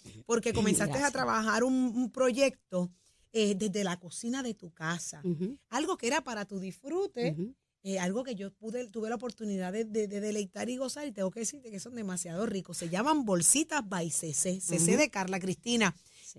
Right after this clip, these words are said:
Speaker 1: ¿De qué están compuestas?
Speaker 2: Bueno, pues hay unas, son seis combinaciones. Eh, unas son de chistorra, que es,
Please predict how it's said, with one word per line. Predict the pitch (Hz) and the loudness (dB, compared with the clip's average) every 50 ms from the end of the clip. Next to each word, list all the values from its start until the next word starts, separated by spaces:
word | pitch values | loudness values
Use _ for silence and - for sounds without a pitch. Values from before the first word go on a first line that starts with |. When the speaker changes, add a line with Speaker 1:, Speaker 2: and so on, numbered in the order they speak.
| 127 113 | -8 -2
Speaker 1:
¿De | 202 202 185 | 0 0 0
qué | - 190 | 0 -4
están | 156 - - 180 175 | -6 -4 -2 -4 -2
compuestas? | 175 190 185 185 - 208 254 285 - _ 339 302 - - - - - - - - - _ - | -2 -2 -2 -2 -2 -2 -4 -4 -4 _ -18 -14 -10 -10 -10 -10 -10 -16 -18 -20 -20 _ 2
Speaker 2:
Bueno, | 165 185 180 170 160 | 4 6 6 6 6
pues | - 170 170 180 - - | 4 2 2 2 2 4
hay | - 190 185 180 185 | 6 6 6 6 6
unas, | 190 208 208 214 208 | 4 4 4 4 4
son | - - 214 214 | 4 4 4 6
seis | 208 - 190 180 | 4 4 4 4
combinaciones. | - 214 214 214 220 240 247 - - 170 160 156 160 165 170 - - _ _ - | 2 0 2 2 4 4 6 6 6 4 4 2 2 0 -2 -6 -12 _ _ -12
Eh, | - 143 131 127 120 113 117 - - - - _ | -10 -8 -8 -8 -8 -12 -14 -16 -18 -20 -18 _
unas | - 156 151 151 160 - | -6 -2 0 0 0 0
son | - - 180 180 180 180 170 | 2 2 2 2 2 2 2
de | 175 170 165 160 156 151 147 147 139 - | 2 2 4 4 4 4 4 4 4 2
chistorra, | - - 165 - - - 214 240 - - 202 202 | 0 0 -2 0 2 4 4 4 4 2 0 -2
que | - 170 170 | 0 0 2
es, | 180 | 2